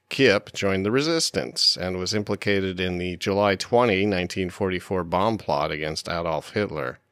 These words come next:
Kiep was hanged that very year in Berlin. Although later analysis and the legal counsel of the Jewish Agency and congressional testimony claimed the intent of fara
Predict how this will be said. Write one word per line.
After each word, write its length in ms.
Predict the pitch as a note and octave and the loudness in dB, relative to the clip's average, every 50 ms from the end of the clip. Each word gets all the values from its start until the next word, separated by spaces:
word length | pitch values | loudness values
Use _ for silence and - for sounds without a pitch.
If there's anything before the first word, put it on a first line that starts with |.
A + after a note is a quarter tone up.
| _ - - | _ -10 -2
Kiep 280 | - A#2+ A2 G2+ - | 2 4 4 4 2
was 160 | - D#2+ - | -2 -4 -4
hanged 540 | - - G#2 A2 G#2 E2+ D2 C#2 - - - - | -2 0 2 2 2 2 0 -4 -8 -14 -12 -6
that 180 | - E2+ D#2+ D#2+ | -6 -6 -4 -2
very 240 | D#2+ E2 E2 E2+ | -4 -4 -2 -4
year 460 | F2+ F2+ F2 F2+ E2 D2 C#2 - - _ _ - | -4 -4 -4 -4 -4 -4 -6 -8 -10 _ _ -12
in 160 | D2+ C#2 C2+ | -12 -10 -6
Berlin. 540 | C#2 D2 C#2+ D2+ E2 E2+ E2 D2 C2 - - _ _ - - - | -6 -6 -4 -4 -6 -6 -6 -8 -10 -12 -16 _ _ -6 0 4
Although 260 | A#2 A#2 C3+ C#3 C3+ | 6 8 10 10 10
later 320 | B2+ B2+ D3 F#3 F3 C#3+ | 10 10 10 10 10 10
analysis 920 | A#2 G2 F#2+ F#2 F2+ F#2 F#2+ F#2+ F2+ - - A2+ A2 A2+ - - - - - - | 8 8 8 6 6 6 4 4 4 4 6 6 6 4 4 2 2 0 0 0
and 160 | F#2+ F#2 F2+ | 0 0 2
the 60 | F2 | 2
legal 320 | F#2 G#2 A2+ G#2 G2+ F#2+ | 4 4 4 4 4 2
counsel 500 | F2+ - G2 F#2 F#2 F2+ F2 - - G2+ | 2 2 2 2 2 2 2 2 2 2
of 160 | F#2+ F2 E2 E2 | 0 0 -2 -4
the 140 | F2+ F2 | -4 -4
Jewish 500 | D#2 F2 - F2+ G#2 B2+ B2+ G#2 - - | -4 -2 0 2 4 4 4 4 4 2
Agency 640 | F#2+ F#2 E2+ D#2+ F2 D#2+ - - - F2 D#2+ F2+ F#2+ | 0 0 0 -2 -2 -2 -2 -2 -2 0 0 0 0
and 160 | F2 D#2 - | -2 -2 -4
congressional 640 | - F2 E2 D#2 F2 G#2 A#2 - - G2+ E2 D2+ - | -4 -4 0 2 2 2 4 2 2 0 0 -2 -2
testimony 880 | - - D#2 C#2+ - - - D#2+ D#2 D2+ D2+ D2 C#2+ D2 D2+ D#2 - _ _ _ - | -4 -4 -4 -2 -4 -4 -4 -6 -6 -6 -6 -6 -6 -6 -8 -10 -12 _ _ _ -6
claimed 340 | - - G#2+ G2+ G2+ G2 | 0 2 4 4 4 2
the 140 | F2 F#2 E2+ | 2 0 0
intent 520 | E2 D#2+ - - - - B2+ B2 C3+ - - | 0 -2 -4 -6 -2 0 2 2 2 2 0
of 120 | G2 E2 | -4 -4
fara 640 | - - - E2+ D2+ C2+ C#2 C#2+ C#2+ D2 F#2 F#2 | -4 -2 0 2 2 2 2 0 -2 -4 -6 -10